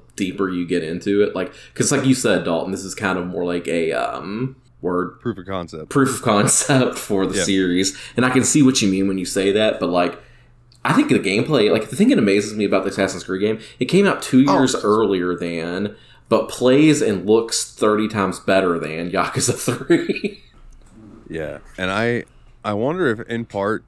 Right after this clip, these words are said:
Speaker 2: if that's because it was developed by Ubisoft, which they had more money.
Speaker 1: That's a
Speaker 2: And,
Speaker 1: possibility.
Speaker 2: you know what I mean? Things like that, as opposed to R G G Studio back then.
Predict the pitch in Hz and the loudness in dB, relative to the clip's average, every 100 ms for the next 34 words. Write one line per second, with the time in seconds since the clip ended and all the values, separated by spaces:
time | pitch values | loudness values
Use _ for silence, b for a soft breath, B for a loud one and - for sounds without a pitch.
0 | _ 95 98 98 - 95 98 95 90 87 | _ -8 -8 -6 -10 -8 -8 -6 -8 -10
1 | 87 85 90 87 80 76 87 95 - 101 | -8 -6 -4 -4 -8 -6 -6 -6 -4 -4
2 | 104 - 87 85 - 87 92 85 87 87 | -4 -6 -12 -10 -8 -6 -6 -8 -8 -8
3 | 82 82 90 87 - 98 95 - 92 82 | -8 -8 -8 -10 -4 -4 -4 -6 -4 -4
4 | 82 73 - 78 95 104 127 101 95 92 | -4 -4 -2 0 0 0 0 0 -2 -2
5 | 98 90 107 95 87 92 98 95 92 90 | -4 -4 -6 -6 -6 -4 -4 -2 -6 -6
6 | 85 95 87 - 90 90 90 87 87 87 | -6 -6 -6 -6 -6 -4 -4 -4 -6 -8
7 | - 92 87 85 82 85 - 90 92 98 | -8 -6 -4 -4 -4 -6 -6 -8 -6 -8